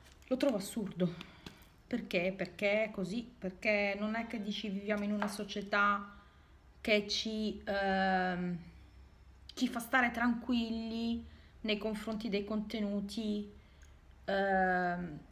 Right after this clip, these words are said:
o de-, di come i ragazzini vivono e stanno su internet.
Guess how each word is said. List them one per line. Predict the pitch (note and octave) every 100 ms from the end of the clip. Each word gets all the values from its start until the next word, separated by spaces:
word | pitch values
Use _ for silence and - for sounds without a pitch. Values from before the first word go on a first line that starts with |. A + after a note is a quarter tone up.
| -
o | A3 A3
de-, | G#3 G3+ G#3+ F#3+ F3+
di | F#3+ A3
come | G#3+ A3 G#3 G#3 G#3 G#3
i | G#3
ragazzini | G#3 G#3 G3 - G#3 G3+ G3+ G3+ G3+ - -
vivono | F#3+ G3+ F#3 F#3 F3+ F3
e | F#3
stanno | - F#3 F3+ F#3
su | F3+ G3+
internet. | F3+ F3+ E3+ F3 E3+ - -